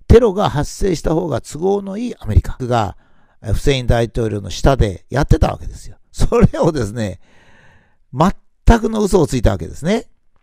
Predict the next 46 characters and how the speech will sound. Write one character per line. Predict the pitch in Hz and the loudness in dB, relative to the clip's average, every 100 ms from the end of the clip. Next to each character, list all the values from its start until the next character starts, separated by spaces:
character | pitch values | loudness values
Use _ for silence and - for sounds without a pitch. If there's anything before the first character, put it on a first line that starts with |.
| _ _ | _ _
イ | 131 | -2
ラ | 147 123 | 0 0
ク | 120 | -2
に | 147 131 | -2 2
大 | 139 151 | 4 4
量 | 151 135 | 2 0
破 | 127 | 0
壊 | 139 127 | 0 2
兵 | 127 | 0
器 | - | -2
が | 80 90 | -12 -10
あ | |
る。 | - - _ _ - | -12 -14 _ _ -8
い | 165 | -4
や、 | - | -4
ア | 160 | -6
メ | 214 | -6
リ | 233 | -6
カ | 226 233 | -4 -2
が | 220 202 | -4 -4
一 | 170 220 220 | -10 -10 -10
時 | 147 | -6
そ | 185 | -4
う | 190 | -4
い | |
う | |
錯 | 175 175 175 | -2 0 -2
覚 | - 277 - | -2 -4 -4
を | - | -8
し | 196 | -2
て | - - - _ - | -2 -2 -10 _ -8
攻 | - 208 | 0 0
め | 226 | 0
た | 214 | -2
っ | 185 | -2
て | - | -8
い | 220 | -6
う | |
な | 202 | -2
ら | 123 | 0
わ | |
か | 139 | 0
り | 135 | -2
ま | |
す | - | -6
よ。 | 110 | -8